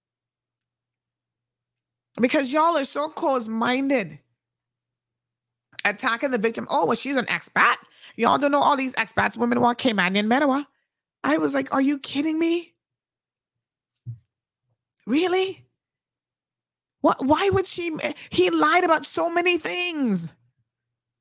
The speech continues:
About where he went that night. But she was at a disadvantage because here you had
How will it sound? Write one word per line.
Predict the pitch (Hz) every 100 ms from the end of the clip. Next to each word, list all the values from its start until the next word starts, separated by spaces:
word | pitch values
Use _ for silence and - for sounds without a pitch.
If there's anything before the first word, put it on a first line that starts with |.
| -
About | - 262
where | 285 339
he | 320 330
went | 311 339 -
that | -
night. | 262 311 277 220 - _ _ _ _ _ _ _ _ _ _ _ _ _ _ _ _ _ _ _ _ _ _ _ _ _ _ _ -
But | 214
she | - 311
was | 285 240
at | 220
a |
disadvantage | 190 220 226 196 185 214 233 185 165
because | 180 - 175
here | - 202
you | 196 180
had | 190 202 147 170